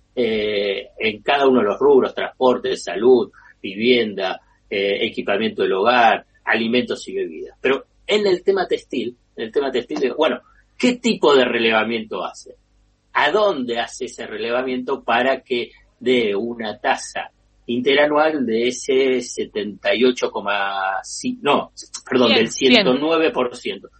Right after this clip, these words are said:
Speaker 1: del ciento nueve por ciento. Pero ¿por qué lo digo? Digamos, si bien es una cuestión estadística, una cuestión técnica, muchos pueden decir, y, y es cierto esto, que es una cuestión técnica,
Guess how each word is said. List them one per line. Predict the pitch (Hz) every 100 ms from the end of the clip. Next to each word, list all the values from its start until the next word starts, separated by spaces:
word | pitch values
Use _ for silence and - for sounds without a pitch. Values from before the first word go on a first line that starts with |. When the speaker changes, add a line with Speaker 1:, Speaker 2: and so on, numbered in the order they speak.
| _ _
Speaker 1:
del | 113 107
ciento | 131 131 123 131
nueve | 147 147 123
por | 117 98
ciento. | - - _ _ _ _ - _
Pero | 143 151
¿por | 190 190
qué | 233
lo | 190 123
digo? | 95 85 - - _ - - _
Digamos, | 127 123 117 -
si | - - 156
bien | 190
es | 180 160
una | 151 143
cuestión | 127 - 143
estadística, | - 147 180 - 123 117
una | 113 113
cuestión | 113 107 123
técnica, | 123 147 123 113 123 113 110
muchos | 120 117 -
pueden | 120 113
decir, | 117 - 127 123 - _ - _ _
y, | 113 - 117
y |
es | 110
cierto | - 190 139 104 113 110
esto, | 101 - 143 - _ _
que | 92
es | -
una | 131
cuestión | 123 101 123
técnica, | 123 104 95 92